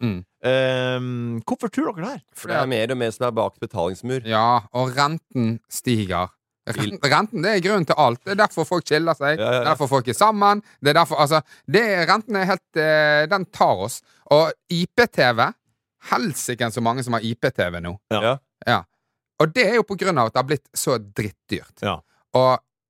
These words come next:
Speaker 1: ehm,
Speaker 3: Folk gjør
Speaker 1: jeg
Speaker 3: alt.
Speaker 1: lastet ned, faktisk, sist jeg lastet ned, det var, da hadde jeg sånn, eh, da hadde jeg, jeg hadde sånn, eh,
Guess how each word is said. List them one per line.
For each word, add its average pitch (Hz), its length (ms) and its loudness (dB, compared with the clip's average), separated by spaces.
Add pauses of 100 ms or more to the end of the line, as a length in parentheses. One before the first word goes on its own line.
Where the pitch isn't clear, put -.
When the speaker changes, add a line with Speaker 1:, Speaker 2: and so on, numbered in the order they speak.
Speaker 1:
ehm, 110 580 -2 (180)
Speaker 3:
Folk 170 380 0
gjør 143 240 0
Speaker 1:
jeg 202 160 2
Speaker 3:
alt. 151 60 -2
Speaker 1:
lastet 139 400 0
ned, 127 300 2
faktisk, - 640 -4
sist - 260 -6
jeg 98 80 0
lastet 104 160 -4
ned, 95 140 -2
det 139 100 0
var, 151 140 -10
da 165 80 -4
hadde 131 340 -4
jeg 101 180 -2
sånn, 101 220 -2 (440)
eh, 95 320 -2
da 120 120 -2
hadde 110 400 -4
jeg, 87 220 -4 (920)
jeg 127 80 -2
hadde 143 340 0
sånn, 131 180 -2 (560)
eh, 95 580 -4